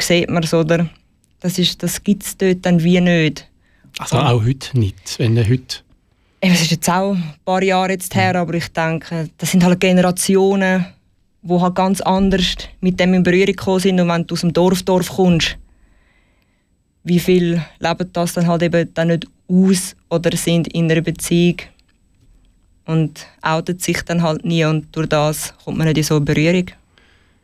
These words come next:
Speaker 2: Du hast gesagt, eben, du hast die, also irgendwo ist das immer ein Z-, zwischen dein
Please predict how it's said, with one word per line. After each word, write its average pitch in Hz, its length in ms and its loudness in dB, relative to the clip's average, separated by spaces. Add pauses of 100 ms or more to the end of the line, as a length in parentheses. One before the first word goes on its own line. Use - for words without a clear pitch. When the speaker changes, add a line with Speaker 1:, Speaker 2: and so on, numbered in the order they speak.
(640)
Speaker 2:
Du 139 100 0
hast 117 100 0
gesagt, 131 300 2
eben, 120 300 0
du 123 140 0
hast 123 200 0
die, 123 240 2
also 120 160 2
irgendwo 120 340 2
ist - 140 -2
das 113 120 -2
immer 131 200 2
ein 113 60 0 (240)
Z-, - 320 -4
zwischen 135 500 0
dein 120 280 -2